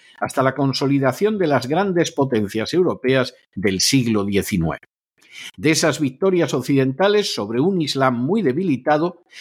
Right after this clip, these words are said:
surgió un sentimiento de superioridad que no se ha extinguido y que ha colocado a Occidente en una situación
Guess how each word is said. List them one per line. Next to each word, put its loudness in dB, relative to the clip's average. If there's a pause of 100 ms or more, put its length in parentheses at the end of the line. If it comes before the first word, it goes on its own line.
surgió 0
un -2
sentimiento 0
de 0
superioridad 0
que -2
no 2
se 0
ha 4
extinguido 0 (440)
y -2
que 2
ha -2
colocado 0
a 4
Occidente -2 (200)
en 2
una 2
situación 0